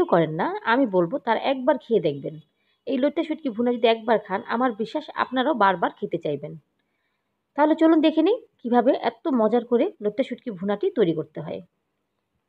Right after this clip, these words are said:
আমি এখানে তিনশো গ্রামের মতো লইট্টা শুটকি নিয়েছি। লইট্টা শুটকিগুলোকে প্রথমে আমি ভালো করে বেছে, ধুয়ে, টুকরো করে সিদ্ধ করে নিয়েছি। সিদ্ধ করে নেওয়ার একটাই কারণ যে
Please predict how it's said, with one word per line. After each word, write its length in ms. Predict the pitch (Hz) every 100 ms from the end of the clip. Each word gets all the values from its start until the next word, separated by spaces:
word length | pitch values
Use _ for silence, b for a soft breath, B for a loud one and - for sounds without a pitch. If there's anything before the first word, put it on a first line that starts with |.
| _ _ _ _ _ _ _ _
আমি 140 | 226 277
এখানে 220 | 320 320 311
তিনশো 260 | 285 277 311
গ্রামের 280 | 277 254 220
মতো 160 | 196 320 339
লইট্টা 240 | 254 247 247
শুটকি 280 | 240 - 170
নিয়েছি। 320 | 165 160 285 440 _ _ _ -
লইট্টা 220 | 226 294
শুটকিগুলোকে 580 | 294 277 247 226 240 302
প্রথমে 320 | 262 208 220 208
আমি 80 |
ভালো 240 | 208 175 180
করে 160 | 190 208 180
বেছে, 320 | 175 - 240 294 185
ধুয়ে, 340 | - 196 160 277 - _ _ 269
টুকরো 240 | 262 302
করে 200 | 302 269 370
সিদ্ধ 260 | - 269 226
করে 160 | 190 156
নিয়েছি। 360 | 143 147 - 120 - _ _ _ _ _ _ _ _ _ _ _
সিদ্ধ 200 | 302 262 285
করে 120 | 277
নেওয়ার 200 | 247 247 220
একটাই 240 | - 208 208
কারণ 200 | 170 214 392 _ _ _
যে 200 | 185 170